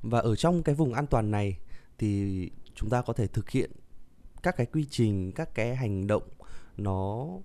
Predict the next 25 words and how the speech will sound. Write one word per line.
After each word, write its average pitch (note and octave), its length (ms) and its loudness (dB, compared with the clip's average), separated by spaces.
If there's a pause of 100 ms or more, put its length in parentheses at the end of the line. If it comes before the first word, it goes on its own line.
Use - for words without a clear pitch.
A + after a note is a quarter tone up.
(120)
lặp A2+ 180 0
đi B2+ 120 4
lặp A2+ 200 0
lại A2 260 -2
mà F#2 320 -2 (480)
không D3 240 2
có G#2 120 2
quá G2+ 280 0
nhiều C#3 240 4
lo A2 180 2
lắng. G#2 340 0 (800)
Ờ, F#2 440 0 (520)
vì B2+ 160 6
để A2 160 8
hiểu G2 280 2
rõ F#2 160 0
hơn E3 420 0
ưu F3+ 140 4
điểm G#2+ 200 4
của F2+ 100 -4
vùng F#2+ 160 -6
an B2+ 160 -2
toàn G2+ 220 0
là F#2 80 2
gì, F#2+ 340 2